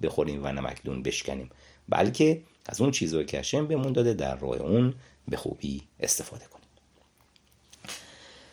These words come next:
رسیدیم به میشنای چهارده از فصل دو پرقه آووت.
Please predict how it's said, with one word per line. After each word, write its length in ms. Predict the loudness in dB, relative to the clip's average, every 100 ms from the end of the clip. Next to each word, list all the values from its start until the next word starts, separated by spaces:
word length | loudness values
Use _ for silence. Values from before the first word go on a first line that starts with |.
| -6
رسیدیم 520 | 0 4 8 10 10 12
به 560 | 12 12 12 12 10 6 -16 -8
میشنای 1300 | 2 4 6 4 6 6 8 8 8 8 6 4 2 -4 _ _ -8
چهارده 920 | 0 4 4 4 2 -2 0 4 4 2 -8 -6
از 260 | -4 -4
فصل 360 | 0 0 0 -4
دو 180 | 0 -2
پرقه 360 | -2 -6 -4
آووت. 800 | -2 -2 4 4 6 0 -4 -12